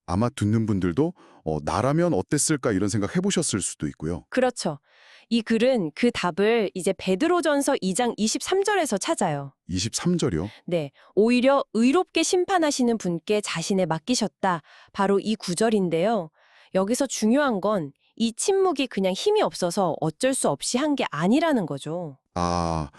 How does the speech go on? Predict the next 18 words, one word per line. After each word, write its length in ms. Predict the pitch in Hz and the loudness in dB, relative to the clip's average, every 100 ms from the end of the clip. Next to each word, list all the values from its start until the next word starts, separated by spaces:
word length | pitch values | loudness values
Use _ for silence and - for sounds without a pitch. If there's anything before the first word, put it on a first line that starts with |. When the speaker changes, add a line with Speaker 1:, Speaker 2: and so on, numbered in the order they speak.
| - | -12
Speaker 1:
무력함이나 800 | 92 110 147 - 160 139 120 147 131 | -2 0 0 0 0 2 0 -2 -4
포기가 400 | - 180 165 117 | -4 -4 -2 -2
아니라? 440 | 80 82 95 58 _ | -2 -2 -4 -6 _
Speaker 2:
네, 360 | - 202 175 135 _ _ _ | -4 0 0 -4 _ _ _
글에 200 | - 302 | -2 -2
따르면 560 | 311 320 302 294 269 151 | 2 2 4 2 2 0
이건 300 | 185 208 214 | 0 0 0
훨씬 460 | - 392 - 311 | 0 -2 0 0
더 140 | 277 214 | 2 0
큰 200 | - 339 | 0 0
목적, 500 | 202 151 - 156 135 _ _ _ | 0 -2 -4 -4 -4 _ _ _
그러니까 300 | - 196 196 | -2 0 -2
베드로전서 840 | - 185 190 285 277 247 220 208 202 | 0 0 2 0 2 0 0 0 0
이 180 | 180 185 | -2 0
장 200 | 226 214 | 0 0
이십사 560 | 185 190 240 - 143 | -4 -4 -4 -6 -6
절에 240 | 147 202 214 | -2 0 0
나오듯이 640 | 160 143 143 151 254 220 | 0 -2 -4 -2 0 0